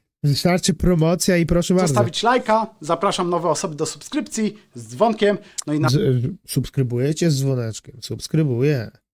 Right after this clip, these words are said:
Speaker 2: na tym kanale
Speaker 1: Jakby,
Speaker 2: widzimy.
Speaker 1: żem nie mógł. W ogóle od lat cię oglądam, poszukiwaczu, jeżeli kiedykolwiek obejrzysz ten film, bo już jeden obejrzałeś i dałeś mi komentarz. Przez co ja to traktuję jako zezwolenie na to, żeby kraść ci filmy, tak swoją drogą. Pff,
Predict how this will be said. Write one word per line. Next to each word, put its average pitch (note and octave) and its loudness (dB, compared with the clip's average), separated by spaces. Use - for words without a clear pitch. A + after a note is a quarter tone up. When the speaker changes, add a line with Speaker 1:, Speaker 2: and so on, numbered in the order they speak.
Speaker 2:
na D3 -6
tym C#3+ -8
kanale B2+ -2
Speaker 1:
Jakby, E3+ 2
Speaker 2:
widzimy. F3 4
Speaker 1:
żem D#3+ 2
nie G#3 4
mógł. D3 -4
W - 2
ogóle E3+ 2
od E3 2
lat G3 2
cię E3+ 2
oglądam, D3 2
poszukiwaczu, D#3 2
jeżeli B2 0
kiedykolwiek D3+ 2
obejrzysz D3+ 2
ten D#3 0
film, D3+ 0
bo B2 0
już B2 0
jeden C#3+ 2
obejrzałeś C#3+ 2
i D3 -14
dałeś C#3+ 2
mi C#3+ 4
komentarz. D#3 0
Przez - 2
co F#3 4
ja F3+ 4
to F3+ 0
traktuję E3+ 2
jako E3 2
zezwolenie D#3+ 4
na D#3+ 2
to, E3 2
żeby D3+ 4
kraść D#3 2
ci - -2
filmy, C#3+ 4
tak B2 0
swoją B2+ 2
drogą. B2 2
Pff, - -12